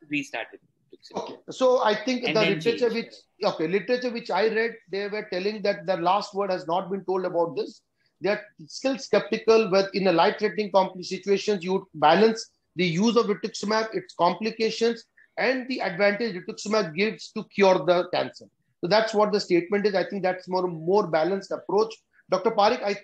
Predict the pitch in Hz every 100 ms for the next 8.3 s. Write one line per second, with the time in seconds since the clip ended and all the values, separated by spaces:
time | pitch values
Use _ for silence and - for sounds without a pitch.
0 | 160 196 226 240 185 185 208 208 185 208
1 | 214 208 220 247 - - _ - 190 214
2 | 196 202 220 202 190 - 214 214 - 196
3 | 190 _ - 196 - - 175 190 208 226
4 | 240 - _ _ _ _ _ _ _ _
5 | _ _ _ _ _ _ _ _ _ _
6 | _ _ _ _ _ _ _ _ 381 _
7 | _ _ _ _ _ _ _ - 170 214
8 | - 285